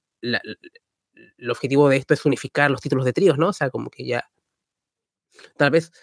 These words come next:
eh, los de Ri-, los tríos de Ring of Honor, ¿para qué, no? O sea, si ya tenemos el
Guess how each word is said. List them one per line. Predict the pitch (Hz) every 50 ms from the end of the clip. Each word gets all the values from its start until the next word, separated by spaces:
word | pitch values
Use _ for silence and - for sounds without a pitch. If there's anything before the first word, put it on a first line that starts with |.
| _ _ _ _
eh, | - 135 131
los | 127 135 135
de | 139 135 131 131 123
Ri-, | 127 156 160
los | 151 143 131
tríos | - 170 170
de | 165
Ring | 156 165 165
of | 165 - -
Honor, | 180 180 175
¿para | - 151 147 143
qué, | - 220 165
no? | 139 147 185 269
O | 254
sea, | - - 160 139 135 131 - _ _ _ _ _ _ _ _
si | - - 156
ya | 160
tenemos | 160 165 156 165 160 156 - -
el | 156 143 139 131 123